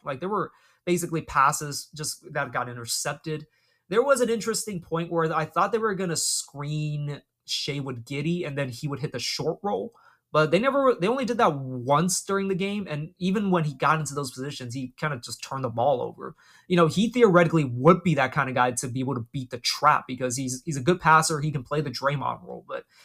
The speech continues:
it does kinda show you, like, that's where kinda Draymond can be valuable, um, of just kinda dissecting the defense from the short roll, and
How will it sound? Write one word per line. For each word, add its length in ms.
it 100
does 180
kinda 200
show 200
you, 140
like, 240
that's 260
where 200
kinda 200
Draymond 380
can 300
be 100
valuable, 640
um, 240
of 100
just 320
kinda 220
dissecting 1000
the 80
defense 420
from 140
the 60
short 340
roll, 240
and 180